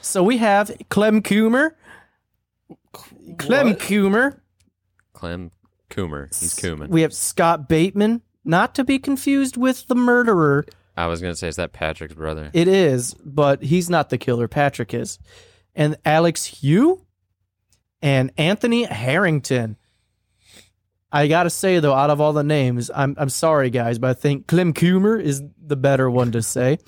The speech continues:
Speaker 1: 'cause you can say it with a fun accent.
Speaker 2: Coomer.
Speaker 1: Coomer. But yeah, thank you, Youth Four. That's,
Speaker 3: Coomer.
Speaker 1: that's super awesome of you four. I, I really appreciate it. And if you wanna give to the show,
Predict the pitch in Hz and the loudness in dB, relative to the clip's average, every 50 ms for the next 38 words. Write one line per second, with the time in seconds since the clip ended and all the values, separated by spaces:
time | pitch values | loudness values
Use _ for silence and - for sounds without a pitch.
0 | - - - - _ - 170 165 190 196 202 202 - - 277 247 226 151 156 147 | -20 -20 -20 -12 _ -2 0 2 2 2 2 0 0 0 2 2 2 2 2 0
1 | 160 - - - 139 143 175 208 262 262 - - - 120 104 - - - - _ | 0 -2 -4 -4 -2 -2 0 0 -2 -2 -2 -4 -4 -4 -6 -8 -10 -14 -18 _
2 | _ _ _ _ _ _ _ _ _ - _ _ _ _ _ _ _ - - - | _ _ _ _ _ _ _ _ _ -20 _ _ _ _ _ _ _ -14 -10 -8
3 | 139 131 127 127 131 147 165 185 _ - - - 214 233 220 147 123 110 - _ | -6 -6 -6 -6 -6 -8 -8 -8 _ -6 -2 2 2 4 4 2 0 -2 -4 _
4 | _ - 254 311 294 254 - 370 392 - 226 151 139 127 - - - 139 160 202 | _ 0 2 2 2 2 0 0 2 2 2 2 2 0 -2 0 2 2 4 4
5 | 214 226 - - - - 80 80 82 85 87 - - - - 320 285 - 285 269 | 2 2 0 -2 -6 -6 -8 -8 -8 -6 -4 -4 -4 -2 -2 -2 0 2 2 2
6 | 254 233 - 180 143 131 123 - - 123 120 127 151 160 - 170 180 180 202 208 | 2 2 0 0 0 0 0 -2 -4 -2 0 0 0 0 -2 -4 -2 -2 0 0
7 | 196 190 196 - 190 170 - - - 135 131 120 117 120 120 - 147 147 147 151 | 0 0 0 0 -2 -2 -4 -4 -6 -4 -4 -4 -4 -6 -8 -6 -4 -4 -4 -4
8 | 160 147 - 185 208 226 214 190 170 156 151 147 156 135 - - 143 135 - - | -6 -8 -6 -6 -4 -2 0 0 0 0 -2 -2 -2 -2 -2 -2 -4 -4 -2 -2
9 | 135 127 127 - | -2 -2 -2 -4